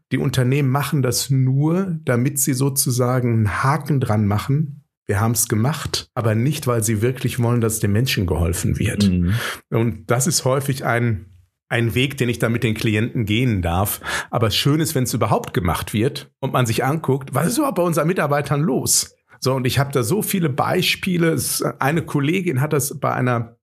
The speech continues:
Speaker 1: Bank gemacht, es wird auch im Buch erwähnt. Ich will die Bank nicht nennen, es ist eine Bank, die sehr volksnah ist. Und <laughs> die, da wurden verschiedene in einer Region Banken zusammengetan, also eine Fu-, Fusion gab es.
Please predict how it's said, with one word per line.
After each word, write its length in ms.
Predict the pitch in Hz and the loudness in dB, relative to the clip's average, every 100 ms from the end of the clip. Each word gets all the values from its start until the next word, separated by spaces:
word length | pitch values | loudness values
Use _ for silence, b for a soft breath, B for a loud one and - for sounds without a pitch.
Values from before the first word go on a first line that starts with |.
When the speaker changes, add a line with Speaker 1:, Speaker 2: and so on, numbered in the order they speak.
| - | -8
Speaker 1:
Bank 420 | 123 135 202 - | -2 0 0 -2
gemacht, 280 | 180 170 135 | -2 0 0
es 120 | 127 | -2
wird 120 | 143 | -2
auch 120 | 120 | 0
im 140 | 127 117 | 0 0
Buch 240 | 147 151 | -2 -2
erwähnt. 640 | 151 110 127 131 160 - - - - | -2 0 0 0 0 -4 -8 -20 -6
Ich 160 | 170 151 | -2 0
will 80 | |
die 80 | 131 | 0
Bank 260 | 160 117 135 | 0 0 0
nicht 160 | 117 | -2
nennen, 200 | 131 123 | 0 0
es 100 | 113 | 0
ist 40 | - | 0
eine 160 | 113 | 0
Bank, 220 | 107 113 113 | 0 0 0
die 100 | 117 | -2
sehr 180 | 110 | -2
volksnah 600 | 98 123 123 - 101 95 | 0 -2 0 0 0 0
ist. 300 | 113 127 - B B B B | 0 -2 -4 B B B B
Und 320 | 120 117 - | 0 0 -2
<laughs> 60 | - | -2
die, 240 | 120 123 127 123 | -2 0 0 2
da 220 | 123 117 | 0 0
wurden 360 | 139 143 135 135 B B | -2 0 -2 -4 B B
verschiedene 880 | 131 120 165 170 175 143 131 135 | -2 0 0 0 0 0 0 0
in 180 | - 135 | 0 -2
einer 320 | 127 127 123 | 0 0 0
Region 720 | 110 120 135 123 135 147 139 139 B B 175 | 0 -2 -2 0 0 0 -2 -6 B B -8
Banken 440 | 120 127 165 160 | -4 -2 -2 0
zusammengetan, 920 | - 123 131 120 170 139 113 - 110 | 0 2 2 2 2 0 -2 -2 0
also 160 | 110 110 | 0 0
eine 80 | 110 | -2
Fu-, 240 | - 262 | -2 -6
Fusion 800 | - - - 135 104 127 151 170 | -6 -8 -2 0 0 0 0 0
gab 340 | 117 82 82 87 | -2 -2 -2 0
es. 400 | - - - | 2 0 -2